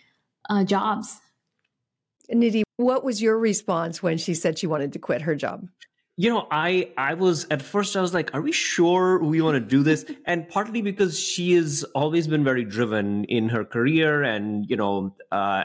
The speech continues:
Speaker 3: a-, and I, I was like, there was a, it was a big sacrifice, especially at that point, not knowing where, you know, where she would go, what we would do. Uh, I think we, we both agreed that it's the right thing to do from a, just from our peace of mind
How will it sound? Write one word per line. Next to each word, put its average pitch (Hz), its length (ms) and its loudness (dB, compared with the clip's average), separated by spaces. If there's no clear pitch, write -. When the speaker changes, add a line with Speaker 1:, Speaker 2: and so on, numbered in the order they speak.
Speaker 3:
a-, 107 220 -6
and 110 240 -4
I, 104 180 -2
I 117 80 -4
was 113 120 -4
like, 113 120 -2
there 139 80 0
was 147 160 4
a, 143 60 2
it 139 100 -8
was 147 140 2
a - 20 0
big 139 240 0
sacrifice, 147 680 -4
especially 165 760 0
at 117 160 -2
that 135 280 -6
point, 143 200 0
not 131 240 0
knowing 117 720 0
where, 110 720 0
you 120 140 -8
know, 104 100 2
where 113 320 0
she - 160 -6
would 104 140 -2
go, 120 80 2
what 110 260 -2
we 123 80 -4
would 104 240 -2
do. 110 340 0
Uh, 123 260 0
I 123 140 -2
think 135 260 0
we, 131 220 4
we 139 100 2
both 160 280 2
agreed 135 440 0
that 120 160 0
it's 117 140 -6
the 113 100 -2
right 113 220 -2
thing 120 240 -6
to 120 100 -4
do 113 600 2
from 110 400 -4
a, 107 320 -2
just 156 260 0
from 147 160 -2
our 127 80 0
peace 135 300 -2
of 117 160 -2
mind 120 380 0